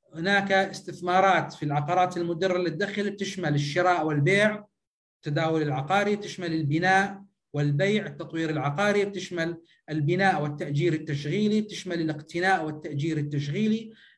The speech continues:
ت-، تشمل الاستئجار وإعادة التأجير، وبتشمل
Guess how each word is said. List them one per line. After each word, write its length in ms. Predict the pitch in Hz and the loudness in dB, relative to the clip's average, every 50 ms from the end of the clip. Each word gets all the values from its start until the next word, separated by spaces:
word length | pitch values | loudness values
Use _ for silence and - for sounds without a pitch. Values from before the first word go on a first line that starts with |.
| _ _ | _ _
ت-، 400 | - 220 202 185 185 180 180 180 185 | -6 -4 -4 -4 -4 -4 -6 -6 -6
تشمل 300 | 214 214 196 196 185 180 | -6 -4 -2 0 2 2
الاستئجار 680 | 170 170 165 - - - 185 156 147 185 202 202 196 180 | 2 0 -2 -4 -2 -2 -2 0 2 2 2 4 4 4
وإعادة 320 | 175 165 160 180 185 185 | 2 2 2 2 0 0
التأجير، 640 | 180 185 - - 202 180 160 165 196 208 208 196 190 | -4 -8 -8 -8 -6 -6 -4 -2 0 2 2 2 2
وبتشمل 680 | 196 208 202 - - 202 202 196 202 202 196 - - | 0 -4 -6 -4 -2 -2 -2 -2 -2 -4 -10 -14 -16